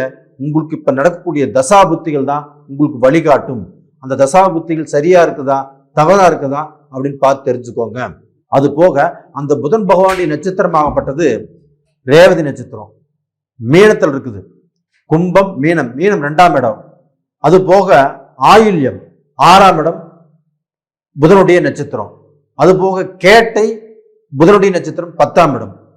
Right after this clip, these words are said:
பத்தாம் இடத்துல இருக்கிறது தொழில் வளத்தை கொடுக்கும். மீனம்ங்கிறது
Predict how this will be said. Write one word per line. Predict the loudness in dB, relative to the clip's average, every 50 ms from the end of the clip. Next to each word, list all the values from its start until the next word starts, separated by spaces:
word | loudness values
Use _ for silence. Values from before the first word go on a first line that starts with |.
| _ _
பத்தாம் | -4 -4 0 0 2 2 2 0
இடத்துல | -2 -4 -6 -4 -6 -6
இருக்கிறது | -6 -4 -4 -4 -2 -2 -4 -4 -6 -12 -20 _ _ _ _ _ _ 2
தொழில் | 4 4 4 2 2 2
வளத்தை | 2 2 2 0 -2 -6 -6 -6
கொடுக்கும். | -8 -8 -8 -6 -4 -4 -4 -4 -8 -12 -20 -20 _ _ _ _ _ _ _ _ _ _ _ _ _ -2 2
மீனம்ங்கிறது | 4 6 6 6 4 2 0 0 0 0 0 2 0